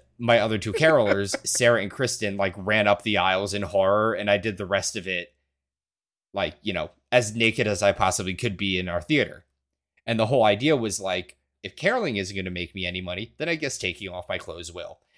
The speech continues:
And I, I look back at it every so often, and I'm like, "That was such a, that was such a really neat idea, but it's so niche that I can only ever do it during the holidays."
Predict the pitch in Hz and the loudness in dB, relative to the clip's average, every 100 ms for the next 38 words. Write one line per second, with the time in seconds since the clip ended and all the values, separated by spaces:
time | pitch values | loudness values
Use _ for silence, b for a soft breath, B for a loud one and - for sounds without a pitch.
0 | b - 123 165 151 - 139 185 143 120 | b -6 2 2 2 -4 0 0 0 -4
1 | - 92 90 117 110 - 101 110 - 101 | -2 -4 -2 -2 -2 -4 -4 -6 -4 -2
2 | 92 - 123 117 113 127 147 392 508 508 | -2 -2 -6 -8 -8 -4 -4 -4 -2 0
3 | 392 415 427 - 330 - 170 233 262 - | 0 -4 -2 -2 -4 -6 -6 -6 -4 -4
4 | 254 262 214 180 202 180 147 151 107 123 | -4 -6 -4 -4 -4 -6 -4 -4 0 -2
5 | 117 104 92 113 107 - 143 139 117 98 | -2 -4 -2 -6 -6 -6 -4 -2 -4 -4
6 | 110 - 110 101 98 117 101 107 113 101 | -4 -4 -2 0 0 -4 -10 -6 -4 -4
7 | 101 90 107 101 87 92 87 82 87 85 | -6 -8 -6 -6 -6 -10 -10 -8 -6 -6
8 | 85 82 85 - - | -8 -14 -14 -12 -16